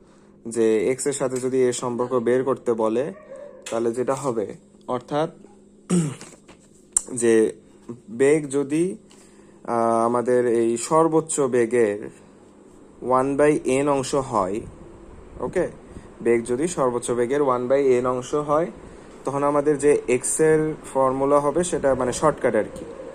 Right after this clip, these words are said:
সেটা হবে যে root over এন স্কয়ার মাইনাস এক divided by n into a plus minus। ঠিক আছে?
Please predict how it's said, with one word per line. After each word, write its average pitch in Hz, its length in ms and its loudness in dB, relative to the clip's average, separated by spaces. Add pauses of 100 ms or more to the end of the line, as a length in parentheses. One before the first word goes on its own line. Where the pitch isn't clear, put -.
(440)
সেটা 139 160 -4
হবে 143 280 2
যে 160 280 2 (800)
root 127 140 0
over 143 460 4 (720)
এন 131 280 0
স্কয়ার 139 840 2
মাইনাস 127 600 -2 (140)
এক 120 280 2 (220)
divided 120 440 0
by 135 180 4 (160)
n 123 320 2 (180)
into 120 400 -2 (140)
a 139 220 4
plus 123 600 -4
minus। - 460 -6 (320)
ঠিক 151 120 -2
আছে? 156 200 -2